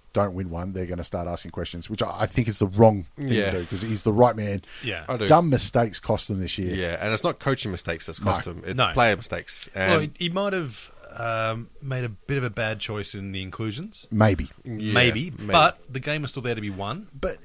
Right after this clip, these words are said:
Speaker 1: e-, even there, now we, we spoke about, um, Griffin.
Speaker 3: Griffiths.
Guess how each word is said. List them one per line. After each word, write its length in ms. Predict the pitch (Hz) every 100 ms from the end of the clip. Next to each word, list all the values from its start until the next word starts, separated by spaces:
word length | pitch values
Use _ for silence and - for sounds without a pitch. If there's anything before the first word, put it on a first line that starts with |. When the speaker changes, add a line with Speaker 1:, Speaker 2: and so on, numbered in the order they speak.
| -
Speaker 1:
e-, 60 | 160 190 202 247 254
even 200 | 233 214
there, 180 | 190 92
now 160 | 120 160
we, 140 | 208
we 140 | 190 196
spoke 300 | - 190 170
about, 320 | 151 123 - 113
um, 540 | 113 110 104 98 92 - - -
Griffin. 260 | - 135 92
Speaker 3:
Griffiths. 200 | -